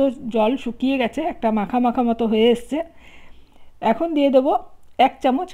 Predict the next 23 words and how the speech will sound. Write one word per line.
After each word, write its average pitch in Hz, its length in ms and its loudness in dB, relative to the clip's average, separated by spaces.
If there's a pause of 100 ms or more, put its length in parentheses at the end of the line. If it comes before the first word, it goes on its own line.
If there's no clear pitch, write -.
কাঁচা 233 340 2
সর্ষের 214 380 -4
তেল। 185 160 -10 (1120)
এই 269 220 6
তেলটা 285 340 4 (400)
নামানোর 226 460 2
আগে 247 140 0 (120)
দিলে 233 160 2 (100)
পরে 240 180 2 (400)
এই 196 80 2 (100)
সবজিটা 226 500 0
খেতে 190 220 -4 (280)
খুব 262 120 0 (120)
ভালো 196 240 0
লাগবে। 175 260 -10 (600)
গ্যাসের 233 320 2
ফ্লেম 302 180 0 (240)
অফ 233 80 -4 (120)
করে 269 160 4 (300)
ঢাকা 202 240 0 (100)
দিয়ে 254 140 2 (100)
রাখলাম। 247 280 -2 (360)
তৈরি 208 220 0